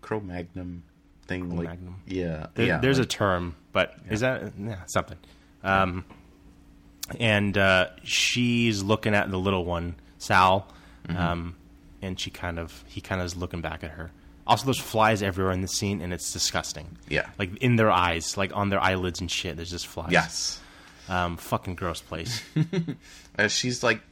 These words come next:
Speaker 1: the, the sister is, like, a waitress, uh,
Speaker 2: Yeah.
Speaker 1: taking their order. Um, they wanted tea, or
Speaker 2: Yeah.
Speaker 1: sh-,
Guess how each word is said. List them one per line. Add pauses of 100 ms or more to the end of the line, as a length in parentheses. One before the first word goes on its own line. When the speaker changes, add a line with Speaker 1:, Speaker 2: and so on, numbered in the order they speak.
(200)
Speaker 1:
the,
the
sister
is,
like,
a
waitress, (580)
uh,
Speaker 2:
Yeah.
Speaker 1:
taking
their
order. (260)
Um, (640)
they (400)
wanted (220)
tea, (500)
or
Speaker 2:
Yeah.
Speaker 1:
sh-,